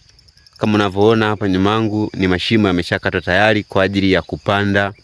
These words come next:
mbegu zetu ambazo zitakiwa ziwe tayari na ziwe zimeshafika hapa shambani kwa wakati huu. Na nilikuwa nimepanga kuja nazo hizo mbegu kutoka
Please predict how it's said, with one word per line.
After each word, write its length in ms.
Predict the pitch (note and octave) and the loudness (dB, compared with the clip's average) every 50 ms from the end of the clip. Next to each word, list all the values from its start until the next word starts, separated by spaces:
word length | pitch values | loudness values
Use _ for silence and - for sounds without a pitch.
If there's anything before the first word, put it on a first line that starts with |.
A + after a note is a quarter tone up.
| - - - - - | -20 -20 -20 -10 -4
mbegu 300 | F2+ E2 E2 D2+ E2 E2+ | -2 -2 -2 -2 -4 -4
zetu 360 | D2+ D#2+ F#2 F2+ - - G2 | -2 -2 -2 -2 -2 -2 -2
ambazo 220 | E2+ E2+ E2 F2+ F2 | -2 0 0 0 0
zitakiwa 380 | D#2+ D#2+ - E2 - F2+ F2 | -2 -4 -10 -6 -2 -2 -2
ziwe 200 | E2 F2 F2 E2+ | 0 0 -2 -2
tayari 440 | - - E2+ F2 F#2 F#2 F2+ F#2 F2+ | -2 -2 -2 -2 0 0 0 -2 -2
na 140 | F2 E2+ D#2+ | -2 -2 0
ziwe 160 | D#2+ F2+ F2 | 0 0 0
zimeshafika 640 | D#2+ F2 D#2+ D#2 - - F#2 - - F#2 - - F2 | 0 -2 -4 -4 -4 -4 -6 -6 -6 -10 -10 -6 -6
hapa 220 | F2+ F2+ D#2 F#2 | -6 -4 -4 -6
shambani 460 | F2 - E2+ E2+ E2+ F2+ G2 G2 F#2+ | -6 -4 -4 -2 0 0 0 -2 -2
kwa 100 | E2 F2+ | -2 -2
wakati 300 | D#2+ D2+ - - - - | -4 -4 -6 -10 -12 -8
huu. 180 | D#2+ D#2+ D#2+ D#2+ - - - - - - - - - - - | -6 -6 -6 -8 -10 -14 -20 -20 -20 -20 -20 -20 -20 -6 -2
Na 200 | F#2 G2 G#2 G#2+ | 0 0 2 2
nilikuwa 360 | G#2+ G#2+ A2 G2+ - - C3+ | 4 2 2 2 2 2 2
nimepanga 520 | C3+ C3+ B2 A2+ G2 - B2+ B2+ B2+ A#2 A2+ | 2 2 2 0 0 0 0 0 0 0 -2
kuja 220 | - A2+ G2+ G#2 | -2 0 0 2
nazo 220 | A2 A2+ A2+ G2 A2 | 2 2 2 0 -2
hizo 180 | G#2 F#2+ G2 | 0 0 0
mbegu 280 | F#2+ F#2 G#2 G#2 G2+ F2+ | 2 2 2 2 0 -2
kutoka 640 | E2 F#2+ - G#2 G2+ - - G#2+ G2 F#2 F2+ - | -4 -2 0 0 0 0 -2 -2 -2 -2 -2 -4